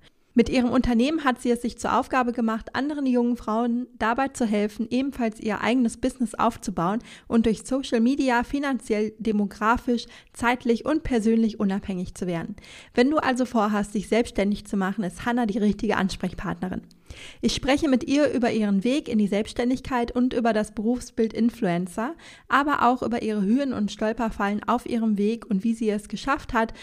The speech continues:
schon in ihrem jungen Alter solch eine selbstbewusste Unternehmerin zu werden. Und bevor es jetzt losgeht, noch eine kurze Info in eigener Sache, denn am siebzehnten Januar geht die Y Academy in eine neue Runde. Mein exklusives Gruppenprogramm zur beruflichen Neuorientierung, um einen Job zu finden,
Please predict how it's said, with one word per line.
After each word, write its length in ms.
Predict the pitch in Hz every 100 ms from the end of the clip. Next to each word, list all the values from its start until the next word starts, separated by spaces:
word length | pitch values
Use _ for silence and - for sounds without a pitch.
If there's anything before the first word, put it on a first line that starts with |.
| -
schon 180 | - 233
in 140 | 220 226
ihrem 200 | 214 208
jungen 260 | 269 285
Alter 420 | - 196 226 233
solch 240 | 220 226 226
eine 220 | 202 202
selbstbewusste 680 | 226 233 - 226 196 202 196
Unternehmerin 680 | 202 208 190 180 180 165 175
zu 120 | 190
werden. 280 | 180 - - - _
Und 160 | 240 226
bevor 300 | 233 285 349
es 80 | 359
jetzt 180 | -
losgeht, 420 | 233 233 240 247 247
noch 120 | 220
eine 180 | 214 208
kurze 380 | - 277 285 247
Info 300 | 240 233 240
in 100 | 214
eigener 300 | 190 202 190
Sache, 320 | 180 185 185
denn 160 | 190
am 120 | 190 190
siebzehnten 480 | 277 - 285 240
Januar 480 | 208 190 262 254 247 247 - -
geht 200 | 269 294
die 60 |
Y 120 | 277
Academy 460 | 240 - 233 240 226
in 220 | 233 254
eine 240 | - 240 220
neue 260 | 220 214
Runde. 360 | 214 208 190 160 - - -
Mein 180 | 202 202
exklusives 800 | - - - - 262 240 233 233
Gruppenprogramm 880 | - 240 240 226 - 208 202 202 208
zur 140 | 214
beruflichen 580 | 180 208 240 - 247 214
Neuorientierung, 800 | 208 240 233 208 214 202 220 220
um 180 | 220 233
einen 220 | - 196
Job 260 | 190 247 -
zu 100 | 262
finden, 300 | - 240